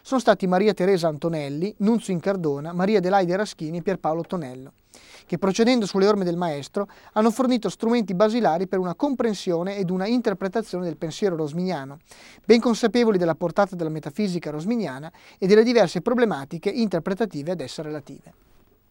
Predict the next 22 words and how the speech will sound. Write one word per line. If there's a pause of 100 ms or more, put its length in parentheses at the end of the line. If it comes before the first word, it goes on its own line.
(760)
Maria
Teresa
Antonelli,
che
condivide (220)
assieme
a
Maria
Adelaide
Raschini
e
Sofia
Vanni
Rovighi (240)
la
sorte
di
essere
considerata
una
delle
figure